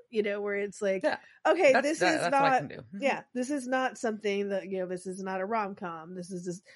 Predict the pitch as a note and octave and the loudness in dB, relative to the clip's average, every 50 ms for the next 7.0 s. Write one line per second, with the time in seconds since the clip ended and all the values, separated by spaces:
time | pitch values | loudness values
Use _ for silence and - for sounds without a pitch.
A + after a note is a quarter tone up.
0 | - - _ _ _ - - B3 A#3+ A#3 A#3 C4+ B3+ A3+ - - A3+ A3 G#3 G3 | -20 -20 _ _ _ 4 4 4 6 4 2 0 0 -4 -4 -6 -6 -4 -2 -2
1 | F#3+ G3 F#3+ F3 - F3+ G3 G3 E3+ F3 E3+ F3+ E3+ D#3 F3+ - - G3 F3 - | -4 -4 -6 -8 -8 -8 -8 -8 -10 -8 -10 -10 -12 -12 -16 -12 -12 -12 -8 -6
2 | - G3 G3 - - F3+ B2 A#2+ D#3 D#3+ _ A3+ A3+ A3+ G#3 - E3+ F#3 G3+ G#3 | -6 -6 -6 -6 -10 -12 -12 -14 -18 -8 _ -4 -4 -4 -6 -6 -10 -10 -8 -8
3 | A#3+ A#3 A#3 C4+ A#3+ A#3+ B3+ B3+ - B3 B3+ D#4 A4 A#4+ B4+ C5 C5+ C5 _ _ | -8 -10 -10 -8 -10 -10 -10 -10 -10 -10 -8 -8 -8 -8 -8 -10 -12 -14 _ _
4 | _ _ _ _ _ _ _ _ _ _ - E3 - - - _ _ _ _ _ | _ _ _ _ _ _ _ _ _ _ -6 -6 -6 -6 -12 _ _ _ _ _
5 | _ _ _ _ _ - F#3+ A#3 A#3 G3+ D3 C3 _ _ _ _ _ _ _ _ | _ _ _ _ _ -6 -2 0 0 -2 -2 -8 _ _ _ _ _ _ _ _
6 | _ _ _ _ _ _ _ - _ _ _ _ - - D#3 D#3 E3+ D3+ C#3 B2 | _ _ _ _ _ _ _ -20 _ _ _ _ -10 -10 -4 -4 -4 -4 -4 -8